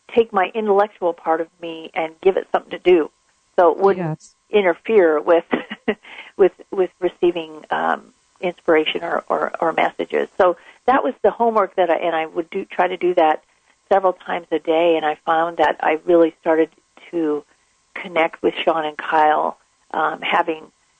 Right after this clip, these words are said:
Speaker 1: um, just a sense of them, a color, a feeling of them, and I trusted it. She said, "Just don't judge it at all. Just trust it. Write down whatever you, whatever you're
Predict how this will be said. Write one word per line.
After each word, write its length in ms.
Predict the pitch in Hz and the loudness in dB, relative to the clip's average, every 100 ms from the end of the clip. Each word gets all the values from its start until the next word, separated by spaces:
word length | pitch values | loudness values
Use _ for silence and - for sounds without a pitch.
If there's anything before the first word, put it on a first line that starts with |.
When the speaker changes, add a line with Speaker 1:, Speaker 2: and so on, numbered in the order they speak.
| _ | _
Speaker 1:
um, 340 | - 202 - 180 _ | -10 -8 -8 -12 _
just 140 | 214 - | -2 -2
a 80 | 208 _ | -6 _
sense 180 | 214 202 - | 0 0 0
of 140 | 202 | 0
them, 240 | 190 185 170 | 2 2 0
a 40 | |
color, 500 | - - 190 185 175 | -8 -2 0 2 2
a 60 | 165 - | 0 -2
feeling 360 | 190 185 175 | 0 0 0
of 120 | 170 151 | -6 -6
them, 300 | - 156 147 143 _ _ _ _ | -2 0 -2 -6 _ _ _ _
and 220 | 202 196 | 2 4
I 80 | 196 | 2
trusted 480 | 196 - 370 - 156 | 0 -2 -2 -4 -4
it. 140 | - - | -6 -8
She 160 | - 202 - | -8 -6 0
said, 220 | 196 180 - | 0 0 -6
"Just 140 | 254 _ _ | -8 _ _
don't 240 | 226 240 277 | 0 0 0
judge 300 | 277 269 240 | 0 0 -2
it 80 | |
at 100 | 214 | -2
all. 180 | 202 202 | 0 0
Just 200 | 170 170 _ | -2 -10 _
trust 280 | - 233 - | 0 0 0
it. 200 | 240 214 - | 0 0 0
Write 220 | 180 - | -2 0
down 180 | 185 180 | -2 0
whatever 300 | 170 170 208 | -2 -2 -4
you, 260 | 208 208 - _ _ | -4 -6 -8 _ _
whatever 300 | - 185 190 | -2 0 2
you're 100 | 220 | 0